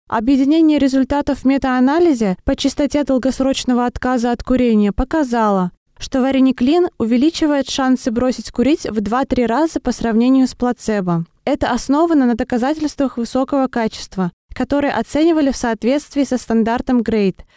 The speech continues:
что дает нам высокую уверенность в том, что истинный эффект близок к этой оценке. Авторы обзора также нашли два исследования,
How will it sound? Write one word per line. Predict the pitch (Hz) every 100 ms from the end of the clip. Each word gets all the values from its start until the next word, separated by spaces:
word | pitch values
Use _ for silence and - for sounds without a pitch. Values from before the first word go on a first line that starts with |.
| -
что | - 269
дает | 254 262 262
нам | 247 233
высокую | 226 - 330 320 302
уверенность | 254 247 226 214 202 -
в | -
том, | 277 330 294
что | - - -
истинный | 320 - 302 285 247
эффект | - 269 - - _
близок | 190 226 294 294 -
к |
этой | 233 233 247
оценке. | 233 - 208 196 - 170 - _ _ -
Авторы | 302 - 302 285
обзора | 277 247 254 381 320
также | - 269 294 277
нашли | 254 - 302
два | 277 254 277
исследования, | - - 254 214 208 202 175